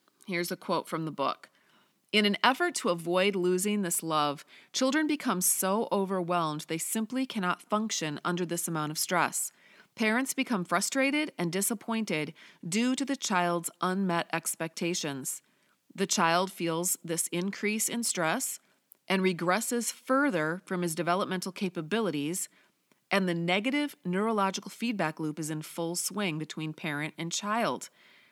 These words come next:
The parent's fear of the child not being a capable adult becomes knotted up with the child's fear of not being loved and accepted. The parent's fear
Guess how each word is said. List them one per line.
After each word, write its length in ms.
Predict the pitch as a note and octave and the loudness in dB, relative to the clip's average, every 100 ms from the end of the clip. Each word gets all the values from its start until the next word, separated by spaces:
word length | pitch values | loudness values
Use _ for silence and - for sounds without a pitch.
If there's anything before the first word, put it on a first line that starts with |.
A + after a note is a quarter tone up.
| _ | _
The 100 | F#3+ | -6
parent's 460 | G#3+ A3 C#4 B3+ - | 0 2 4 2 -2
fear 340 | - B3 A#3+ | 0 2 4
of 80 | F3 | 2
the 80 | E3+ | 0
child 600 | - G3+ B3+ A#3 D3+ E3+ | 0 4 6 6 2 2
not 240 | F#3 - | 2 2
being 160 | G3 F3+ | 0 0
a 60 | |
capable 500 | E3 G#3+ G3+ E3+ D#3 | 0 -2 -2 -2 -2
adult 600 | D3+ D#3 C#4 C4+ D3 - - - - - | -4 2 4 6 4 0 -10 -16 -20 -4
becomes 420 | A3+ G#3+ A3 F#3 F3 | -2 2 2 0 0
knotted 540 | F3 F#3 A3 D4+ A3 | 2 6 6 6 4
up 260 | D#3+ G3+ - _ - _ | 4 2 -4 _ -20 _
with 160 | G3+ G#3 | 0 0
the 80 | |
child's 600 | G3 - - B3 D#4 F3+ - | 0 0 4 4 4 0 -4
fear 360 | E3 D3 E3+ - | 0 0 0 -2
of 140 | F#3 | 0
not 280 | F#3 F3+ - | 2 2 2
being 280 | F#3+ F#3 F3 | 0 0 2
loved 300 | D#3+ D3+ - | 2 2 -2
and 80 | F#3 | -4
accepted. 720 | F#3 - C4 - C3+ - - _ _ _ _ _ _ _ - - | -2 0 -2 -2 -4 -4 -8 _ _ _ _ _ _ _ -20 -4
The 140 | G3 | -2
parent's 520 | G3 G#3 A3+ A#3+ - | 2 4 4 4 0
fear 460 | - B3+ B3+ E3 | 0 2 4 4